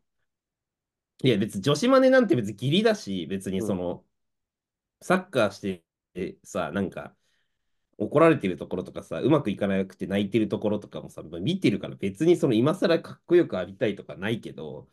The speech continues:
Speaker 2: うん。
Speaker 1: でも一応なんか、最低限やっとこうかなみたいな、こう、
Speaker 2: うん。
Speaker 1: よ-、様子見はあんじゃん。その、
Speaker 2: まあまあまあ、
Speaker 1: え、
Speaker 2: あるよね。
Speaker 1: お前、はい。
Speaker 2: うん。
Speaker 1: そうそう、どんぐらい行く？みたいな。
Speaker 2: うん。
Speaker 1: どんぐらいの強度で返すかみたいなあんじゃん。
Speaker 2: うん。
Speaker 1: 一人さ、もうあの、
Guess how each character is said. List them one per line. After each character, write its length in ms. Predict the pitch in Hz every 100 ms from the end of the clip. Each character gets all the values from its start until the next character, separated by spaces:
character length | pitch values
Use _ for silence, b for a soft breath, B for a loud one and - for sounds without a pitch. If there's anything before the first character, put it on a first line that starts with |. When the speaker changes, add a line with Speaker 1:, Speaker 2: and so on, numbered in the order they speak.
| -
Speaker 2:
う 40 |
ん。 200 | 107 101
Speaker 1:
で 100 | 104
も 80 | 98
一 340 | 95 - - 240
応 120 | 233
な 120 | 220
ん 40 |
か、 320 | - - - _ _ _ _ _ _ _ _ _ _ _
最 300 | 160 175 190
低 180 | 208 165
限 140 | 107
や 120 | 90
っ 80 | -
と 120 | -
こ 120 | 143
う 40 | 160
か 100 | 113
な 60 | 92
み 100 | 98
た 80 |
い 20 | 98
な、 60 |
こ 60 | 120
う、 20 |
Speaker 2:
う 20 |
ん。 40 | 196
Speaker 1:
よ-、 160 | 190 190
様 220 | 185 247
子 160 | -
見 140 | 202 190
は 80 | 160
あ 60 | 143
ん 60 |
じ 80 | -
ゃ 20 |
ん。 40 | - _ _
そ 120 | -
の、 80 | 117
Speaker 2:
ま 80 | 113
あ 60 |
ま 100 | 107
あ 80 | 101
ま 100 | 98
あ、 40 | 92
Speaker 1:
え、 40 | -
Speaker 2:
あ 140 | 190
る 100 | 180
よ 60 | 165
ね。 60 |
Speaker 1:
お 40 | 151
前、 100 | 180 _ -
は 60 | 131
い。 80 | - _ _ _ _ -
Speaker 2:
う 240 | 107 101
ん。 40 | 117
Speaker 1:
そ 100 | 120
う 20 |
そ 60 | 101
う、 80 | -
ど 100 | 160
ん 100 | 190
ぐ 80 | 185
ら 80 |
い 100 | 170
行 60 | 160
く？ 120 | 165
み 60 | -
た 60 |
い 40 | - - _ _
な。 80 | 113
Speaker 2:
う 20 | 110
ん。 60 | 117
Speaker 1:
ど 160 | 120 185
ん 60 |
ぐ 100 | 180
ら 80 | 196
い 60 | 190
の 100 | 92
強 220 | 104 98
度 100 | 101
で 120 | 92
返 360 | - - 123 117
す 80 |
か 120 | - 85
み 100 | 92
た 80 | 82
い 60 |
な 100 | -
あ 60 | 98
ん 100 | 90
じ 100 | -
ゃ 60 |
ん。 100 | 107 104 _ _ _ _ -
Speaker 2:
う 80 | 196
ん。 20 |
Speaker 1:
一 280 | 190 - 180
人 100 | 107
さ、 380 | - 80 85 -
も 260 | 90 76
う 20 |
あ 80 | 78
の、 420 | 78 80 78 -